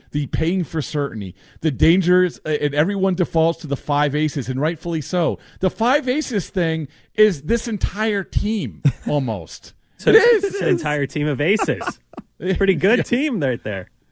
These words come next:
Speaker 1: Well, I, I, yeah, sure. Again, again, th-, everything can break right.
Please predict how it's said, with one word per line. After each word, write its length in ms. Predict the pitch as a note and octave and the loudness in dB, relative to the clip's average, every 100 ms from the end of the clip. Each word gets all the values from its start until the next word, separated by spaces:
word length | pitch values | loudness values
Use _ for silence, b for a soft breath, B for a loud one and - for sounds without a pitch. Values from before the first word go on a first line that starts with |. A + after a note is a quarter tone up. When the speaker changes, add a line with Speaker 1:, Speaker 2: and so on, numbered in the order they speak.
| _ | _
Speaker 1:
Well, 140 | D#3 C3+ | -4 -4
I, 180 | C3+ - | -4 -6
I, 180 | D3 C#3 | -6 -6
yeah, 260 | D3 C#3+ F#3 | 0 0 0
sure. 600 | - G3 B3+ A#3+ A2+ G2 | 0 2 4 4 0 -2
Again, 360 | D#3+ D#3+ G#3+ D#3 | -4 -2 -2 -2
again, 340 | C3 G#3 A3 | -2 0 0
th-, 120 | D3 F3 | -4 0
everything 460 | G3 B3 B3+ B3+ | 0 0 -8 -6
can 140 | A3+ F#3+ | -4 -2
break 280 | G3+ F#3+ E3 | -2 -2 -2
right. 320 | C#3+ G2+ | -2 -2